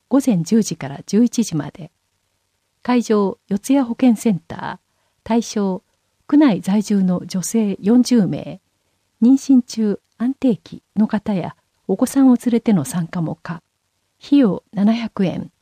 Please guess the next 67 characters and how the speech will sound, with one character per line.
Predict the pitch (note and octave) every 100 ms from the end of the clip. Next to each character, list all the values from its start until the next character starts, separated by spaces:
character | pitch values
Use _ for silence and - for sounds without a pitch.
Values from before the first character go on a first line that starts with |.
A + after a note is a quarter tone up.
| _ _ _ -
小 | - D#4
学 | D#4+ -
生 | F#3+ E3
ま | F#3+
で | F#3+
の | D#3+
お | D#3+
子 | F#3+
さ | - F3
ん | E3+
は | F3+
百 | F3 F#3 - F#3+
円。 | F3+ E3 - _ _ _ _
初 | - A3+
回 | C4 C4+
は | B3 A3+ - -
別 | B3 -
途 | - E3
三 | - G3
百 | G#3 G#3+ G3
円、 | D#3+ C#3+ - -
登 | A#3
録 | A#3 A#3 G#3
料。 | D#3 C3+ D#3 _ _ _ _
ヨ | F#3
ガ | G3+ D4
マ | D4
ッ | - _
ト | - - _
予 | F#3+
約 | G#3+ -
制 | - A3 G#3 G#3+ -
の | A3+
貸 | - F#3
し | -
出 | G3
し、 | F3+ - E3 - _ -
別 | B3 -
途 | -
三 | - G#3+
百 | G#3 A3 F#3+
円 | D3+ - _ _
も | A3+
あ | G3
り | -
ま | D#3 A#2+
す。 | - _ _ _ _ _ _ _
申 | G3+ A#3+
し | -
込 | -
み、 | G#3 F#3+ - _ _
電 | G3 B3+ C#4
話 | C4+
か | - A#3 -
電 | A#3+
子 | B3+ -
メ | B3 A3
ー |
ル、 | E3 - - _ _ _
記 | A#3
入 | C#4 D4
例 | F#3+
の | D3 -
通 | G3+ F#3
り | C#3
記 | - F3+
入 | E3+ D#3 C#3+